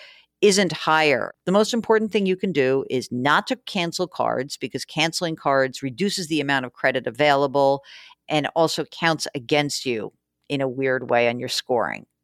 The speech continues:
That said, if you don't need to actually access new credit, maybe it doesn't matter. Maybe if you've got an eight hundred and two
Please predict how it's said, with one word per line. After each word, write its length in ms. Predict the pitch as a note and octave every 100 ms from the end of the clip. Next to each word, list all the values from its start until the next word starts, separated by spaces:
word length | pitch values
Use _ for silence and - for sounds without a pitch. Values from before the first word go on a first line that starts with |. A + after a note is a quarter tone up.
| _ -
That 240 | F#3+ F#3+
said, 400 | - B2 A#2+ - _ _ _ _ _ _ _ _ -
if 100 | F3
you 60 |
don't 160 | F#3+ G3
need 140 | F#3+ F3+
to 200 | E3 B2 _
actually 360 | - D3+ - D3
access 480 | C#3 D3 - C#3 -
new 140 | D3
credit, 480 | - - A3 D#3+ C#3+ -
maybe 240 | D#3 D#3+
it 80 | E3+
doesn't 260 | D3+ C#3+ D#3+
matter. 300 | F#3 B2+ G#2+
Maybe 300 | C#3 D3 D3
if 120 | D3+
you've 140 | C#3
got 200 | D3 C#3
an 120 | B2+ -
eight 120 | D3+
hundred 340 | C#3 D3+ C#3+ C3+
and 160 | C#3
two 480 | - - F3 D3+ C#3